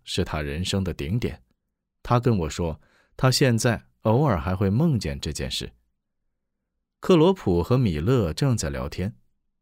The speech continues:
克罗普是唯一拿到一盘扁豆的人，他应该是从工兵伙房那里弄来的。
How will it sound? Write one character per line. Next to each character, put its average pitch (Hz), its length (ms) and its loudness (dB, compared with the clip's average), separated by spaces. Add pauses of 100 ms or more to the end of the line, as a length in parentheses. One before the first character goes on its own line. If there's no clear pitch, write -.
(160)
克 - 160 0
罗 117 140 4
普 73 340 -6 (280)
是 107 220 2
唯 92 220 2
一 151 140 2
拿 80 220 -2
到 60 340 -8
一 107 180 2
盘 92 320 -4
扁 60 320 -4
豆 73 160 -6
的 64 120 -8
人， - 180 -12 (600)
他 127 140 4
应 131 180 4
该 123 160 2
是 120 180 0
从 73 340 -6 (300)
工 143 220 4
兵 135 180 2
伙 - 280 -6
房 90 240 -4
那 127 100 0
里 53 140 -6
弄 76 240 -6
来 55 120 -10
的。 - 160 -18